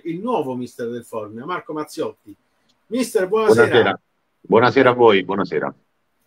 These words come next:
Speaker 1: Allora, innanzitutto le facciamo il benvenuto al Telegolfo e a Formia, visto che non abbiamo avuto modo di conoscerci né sul campo né in fase di presentazione. Ringraziamo
Speaker 2: Grazie,
Speaker 1: ovviamente
Speaker 2: grazie.
Speaker 1: Cristian Perrino che ci ha permesso questo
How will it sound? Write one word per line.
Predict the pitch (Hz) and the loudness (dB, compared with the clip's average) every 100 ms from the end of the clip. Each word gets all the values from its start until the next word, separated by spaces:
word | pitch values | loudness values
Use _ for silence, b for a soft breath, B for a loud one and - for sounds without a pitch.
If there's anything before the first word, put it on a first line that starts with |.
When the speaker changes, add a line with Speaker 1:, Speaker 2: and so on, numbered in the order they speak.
| _ | _
Speaker 1:
Allora, | 190 147 110 | -8 -6 -6
innanzitutto | 151 202 202 220 254 - 220 190 175 | -4 -4 -4 -4 -4 -2 2 2 2
le | 156 | -2
facciamo | 160 151 180 170 | -4 -4 -4 -2
il | 151 | -2
benvenuto | 175 170 170 208 185 | -2 -2 -2 -2 0
al | 156 139 | -2 -2
Telegolfo | 156 180 240 214 - 151 151 | -2 2 4 4 2 -6 -4
e | 151 | -6
a | 143 | -6
Formia, | - 151 123 120 | -6 -6 -6 -8
visto | 139 151 151 | -10 -6 -2
che | 147 | 0
non | 147 | -2
abbiamo | 143 151 | -2 -2
avuto | 156 151 | 0 -2
modo | 151 156 | 0 0
di | 143 | 0
conoscerci | 143 156 151 - 143 - 135 120 _ _ | -2 -2 -4 -6 -10 -10 -14 -16 _ _
né | - 196 | -6 -6
sul | 190 190 160 | -4 -6 -6
campo | 202 202 165 160 | -2 -4 -2 -4
né | 151 160 143 _ _ | -2 -4 -6 _ _
in | 165 165 | -12 -6
fase | 180 160 170 | -4 -4 -4
di | 156 | -4
presentazione. | 147 151 147 151 - 147 113 107 _ _ _ _ | -4 -4 -6 -8 -6 -8 -8 -12 _ _ _ _
Ringraziamo | 139 180 180 175 165 | -2 4 4 4 -2
Speaker 2:
Grazie, | 156 | -6
Speaker 1:
ovviamente | 147 151 175 160 | -2 -2 0 -4
Speaker 2:
grazie. | 160 151 | -4 -4
Speaker 1:
Cristian | - - 160 | -8 -8 -6
Perrino | 147 156 165 175 | -4 -4 -4 -6
che | 147 147 | -4 -4
ci | - | -6
ha | 139 | -8
permesso | 147 143 165 - 151 | -6 -6 -8 -6 -6
questo | 147 - 139 | -6 -6 -8